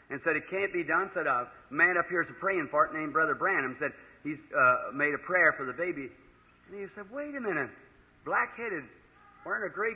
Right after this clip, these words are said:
coat suit." Said, "That's her." Said, "Where is that doctor?" And he told him, took him up there, and the doctor performed the operation. The baby got well. Now, that come through the Reader's Digest, you see. And Mayo Brothers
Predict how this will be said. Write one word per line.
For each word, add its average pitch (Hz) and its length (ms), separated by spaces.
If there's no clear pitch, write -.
coat 208 200
suit." 139 160
Said, 180 100
"That's 151 240
her." 320 460
Said, 185 140
"Where 254 200
is - 60
that 311 160
doctor?" 320 420
And 165 80
he 165 120
told 262 220
him, 143 100
took 226 160
him 226 140
up 240 140
there, 262 260
and 190 100
the 175 80
doctor 226 300
performed 220 380
the 220 60
operation. 226 680
The 135 60
baby 127 220
got 139 240
well. 123 200
Now, 185 280
that 214 200
come 233 280
through 254 300
the 185 80
Reader's 247 360
Digest, 180 580
you 143 140
see. 170 200
And 196 160
Mayo 508 320
Brothers 220 260